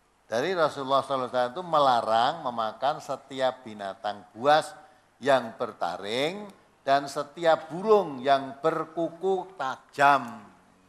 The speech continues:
Burung alap-alap. Saiki ora neng ya alap-alap.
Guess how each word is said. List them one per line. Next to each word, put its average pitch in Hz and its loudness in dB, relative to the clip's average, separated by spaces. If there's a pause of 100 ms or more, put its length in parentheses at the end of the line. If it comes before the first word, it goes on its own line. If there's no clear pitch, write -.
(1500)
Burung 90 -20
alap-alap. 98 -4 (1400)
Saiki 117 -8
ora 104 -4
neng 127 -12
ya 110 -8
alap-alap. 107 -8